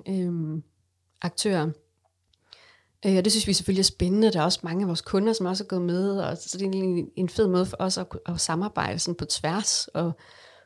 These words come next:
få ny viden, hvilket jeg tror virkelig er noget af det, der skal til inden for bæredygtighed. Man bliver nødt til sådan at tænke, altså det, det er nogle samarbejder, er nogle forskellige kompetencer, der skal i spil. Øhm, andre gange, så er det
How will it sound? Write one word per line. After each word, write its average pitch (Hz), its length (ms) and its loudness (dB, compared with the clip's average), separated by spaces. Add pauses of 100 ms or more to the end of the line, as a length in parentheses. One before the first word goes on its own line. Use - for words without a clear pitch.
(100)
få - 140 0
ny 196 280 6
viden, 226 460 6 (540)
hvilket 190 300 2
jeg 175 120 0
tror 196 200 0
virkelig 196 280 2
er 180 80 4
noget 185 100 4
af 190 60 2
det, 185 80 -2
der 185 60 0
skal - 240 0
til 233 500 0 (160)
inden 185 180 0
for 185 80 -4
bæredygtighed. 180 640 -4
Man 175 120 -2
bliver 175 140 -4
nødt 202 140 0
til 196 160 -2
sådan 190 240 0
at 160 120 0 (160)
tænke, 214 480 0 (220)
altså 180 180 -6
det, 190 200 -6 (180)
det - 100 -4
er 220 80 4
nogle 254 160 6
samarbejder, 170 520 -2
er 208 100 6
nogle 220 280 6 (320)
forskellige 185 420 0
kompetencer, 185 680 -2
der 165 120 -8
skal - 220 -2
i 156 40 -8
spil. 180 440 0 (920)
Øhm, 170 600 -2 (640)
andre 220 280 2
gange, 190 460 2
så - 160 2
er 175 260 0
det 156 420 -4